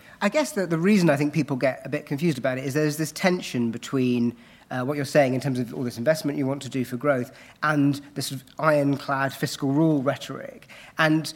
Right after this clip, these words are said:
we don't know what's gonna happen to the public finances over the next couple of years. They're not in a great place at the moment after sort of the last thirteen years. So there's got to be a chance that we'll be in such a, a, a difficult position on the public finances that to meet the fiscal rules as they've been set out,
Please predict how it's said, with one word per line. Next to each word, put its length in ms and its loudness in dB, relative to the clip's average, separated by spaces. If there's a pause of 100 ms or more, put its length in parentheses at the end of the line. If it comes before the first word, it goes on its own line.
(180)
we 120 2
don't 240 2
know 300 2
what's 180 -8
gonna 160 -6
happen 280 -8
to 80 -14
the 60 -10
public 300 -10
finances 560 -6
over 180 -6
the 60 -2
next 220 -4
couple 240 -8
of 40 0
years. 240 -2
They're 160 -4
not 200 2
in 80 -2
a 40 -4
great 260 0
place 220 -4
at 60 -12
the 60 -4
moment 440 4
after 300 -10
sort 140 -10
of 60 -14
the 60 -2
last 320 0
thirteen 380 -6
years. 300 -8 (260)
So 140 -2
there's 160 4
got 360 0
to 80 -2
be 140 0
a 60 0
chance 580 -4
that 140 -2
we'll 140 2
be 180 2
in 240 0 (100)
such 260 -8
a, 200 -2
a, 160 -4
a 40 -6
difficult 440 -2
position 380 0
on 60 2
the 60 0
public 240 -4
finances 500 -6 (180)
that 100 -8
to 120 2
meet 280 4
the 80 -6
fiscal 340 -4
rules 300 0
as 220 -8
they've 200 -2
been 140 -4
set 280 -6
out, 320 -6